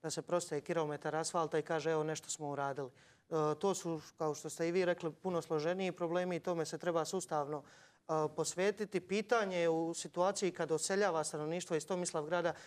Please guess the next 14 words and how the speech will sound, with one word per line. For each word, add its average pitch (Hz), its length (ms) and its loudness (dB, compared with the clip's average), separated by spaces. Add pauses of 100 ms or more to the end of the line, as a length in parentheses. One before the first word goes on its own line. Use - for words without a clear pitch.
trebaju 202 360 6
li 160 60 2
se 170 140 2
baš 170 220 4
toliki 165 360 2
novci 160 340 2
ulagati 160 520 2 (280)
ako 170 280 2
neće 180 320 2
imati 170 320 2
efekt 160 260 0
na 151 120 -2
gospodarstvo? 143 680 -4
Jer 143 120 -6